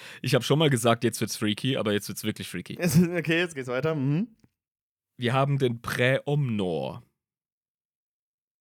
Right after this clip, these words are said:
Speaker 2: Präomnor?
Speaker 1: Ja. Ist auch ein Name, der Sinn ergibt in meinen Ohren. Das
Speaker 2: Also
Speaker 1: ist
Speaker 2: vor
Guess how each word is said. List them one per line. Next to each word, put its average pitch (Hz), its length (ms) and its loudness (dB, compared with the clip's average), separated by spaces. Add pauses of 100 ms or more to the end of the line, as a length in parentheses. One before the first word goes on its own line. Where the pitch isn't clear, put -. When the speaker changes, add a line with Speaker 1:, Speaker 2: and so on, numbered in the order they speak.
(840)
Speaker 2:
Präomnor? 147 1300 0 (440)
Speaker 1:
Ja. 101 360 0 (920)
Ist - 140 -6
auch 135 140 2
ein 123 80 0
Name, 110 240 2
der 104 100 -2
Sinn 107 160 -4
ergibt 95 520 -10
in 95 100 -8
meinen 95 260 -2
Ohren. 90 240 -10 (1800)
Das 135 200 -2
Speaker 2:
Also 120 300 -6
Speaker 1:
ist 139 120 0
Speaker 2:
vor 175 680 -4